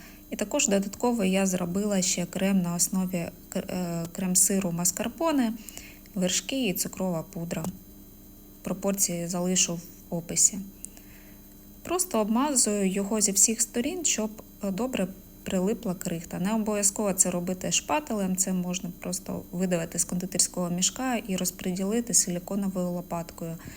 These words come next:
По краям я просто закриваю, е, бока, е, де не вистачило крему, або де він знявся з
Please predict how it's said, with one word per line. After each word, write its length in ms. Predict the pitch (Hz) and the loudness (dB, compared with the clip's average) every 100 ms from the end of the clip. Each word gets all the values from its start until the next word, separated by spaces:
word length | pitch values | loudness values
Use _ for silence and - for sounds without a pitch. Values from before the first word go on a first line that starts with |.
| - - - - - - | -12 -10 -10 -12 -16 -4
По 100 | 233 | -2
краям 420 | 254 262 311 320 | 2 2 2 4
я 160 | 214 214 | 4 4
просто 380 | 214 214 - 196 | 0 -2 0 0
закриваю, 840 | 190 185 185 208 220 202 190 190 - - | 0 0 0 2 2 4 2 0 -8 -4
е, 40 | 185 180 | -2 0
бока, 540 | 185 185 196 214 226 240 - - - - - - - - - 262 | -2 -2 -2 2 2 0 -6 -16 -16 -18 -18 -18 -18 -8 -2 2
е, 60 | 190 175 | 2 2
де 220 | 175 202 208 190 | 2 2 2 4
не 240 | 180 185 | 4 4
вистачило 640 | 175 190 190 - - 175 165 | 6 4 4 0 -2 -2 -4
крему, 440 | - 165 160 160 175 - - - - - | -4 -4 -4 -6 -12 -14 -18 -18 -14 -8
або 280 | 170 180 165 | -4 -2 0
де 220 | 180 175 | 2 2
він 160 | 170 | 2
знявся 520 | 165 185 208 196 - 175 | 2 2 2 4 4 6
з 300 | - - | 8 8